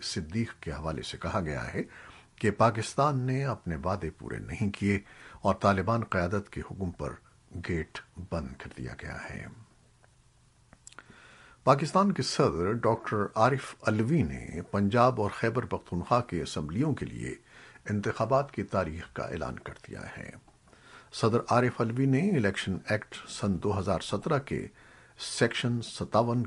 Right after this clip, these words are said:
का इस्तेमाल करते हुए इंतखाबात के लिए तारीखों का ऐलान किया। ऐवान सदर से जारी बयान में कहा गया है कि पंजाब और खैबर पख्तूनख्वा में दो माह बाद नौ अप्रैल को इंतखाबात होंगे।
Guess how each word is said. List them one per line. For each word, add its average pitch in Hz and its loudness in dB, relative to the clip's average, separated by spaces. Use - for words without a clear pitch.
का 71 0
इस्तेमाल 78 -4
करते - -4
हुए 107 0
इंतखाबात 101 0
के - -8
लिए 69 -6
तारीखों - -4
का - -8
ऐलान 82 -6
किया। - -10
ऐवान 135 6
सदर 170 0
से 127 -2
जारी 101 2
बयान 110 2
में 92 0
कहा 135 4
गया 82 -2
है - -6
कि 78 -2
पंजाब 98 0
और 101 0
खैबर 131 2
पख्तूनख्वा 87 0
में 65 -6
दो 131 4
माह 90 2
बाद 80 0
नौ 117 4
अप्रैल 69 -4
को - -12
इंतखाबात - -8
होंगे। - -16